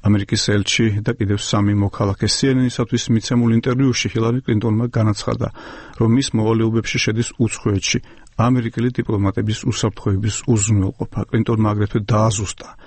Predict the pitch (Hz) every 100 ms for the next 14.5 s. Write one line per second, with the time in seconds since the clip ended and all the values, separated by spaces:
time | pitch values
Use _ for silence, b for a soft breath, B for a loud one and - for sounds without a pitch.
0 | B B B 113 131 123 110 113 107 101
1 | 107 110 - 131 120 101 101 104 - 113
2 | 107 104 95 110 - 98 101 107 113 120
3 | 120 - 113 117 110 104 - 101 98 107
4 | 113 - - 113 101 101 98 95 120 104
5 | - 98 104 - B B - 120 120 110
6 | 104 101 104 104 101 101 - 110 110 -
7 | - 113 107 - 101 - 113 101 110 -
8 | 113 - B B B 117 117 117 117 110
9 | 104 110 107 - 110 107 104 113 - 110
10 | 127 123 110 101 117 - 110 107 101 98
11 | - 113 104 104 101 - - 104 92 107
12 | 104 117 107 - 107 - B B B 123
13 | 120 104 92 - 113 110 113 104 90 101
14 | 95 95 107 95